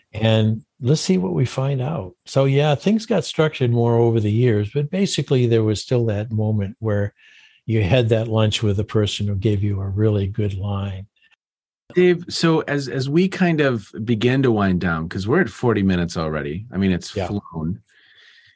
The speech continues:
Speaker 2: What are you reading right now? I know you've been doing a lot of writing, so maybe you haven't been reading much, but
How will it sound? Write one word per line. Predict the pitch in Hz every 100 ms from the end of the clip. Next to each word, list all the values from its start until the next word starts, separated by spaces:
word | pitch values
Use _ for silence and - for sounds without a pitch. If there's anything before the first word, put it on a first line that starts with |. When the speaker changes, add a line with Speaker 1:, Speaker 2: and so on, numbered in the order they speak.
| _ _ -
Speaker 2:
What | - 127 147 226
are |
you | 202 151 175
reading | 143 117 95 90
right | 85 80
now? | 78 82 67 -
I | 98
know | 110 190
you've | 151 101
been | 107
doing | 104 101
a | 98
lot | 95
of | 85
writing, | 85 113 98 87 95
so | -
maybe | 113 180 131
you |
haven't | 110 131 117 98
been | 101
reading | 104 101 87
much, | 87 123 - - - _ -
but | 113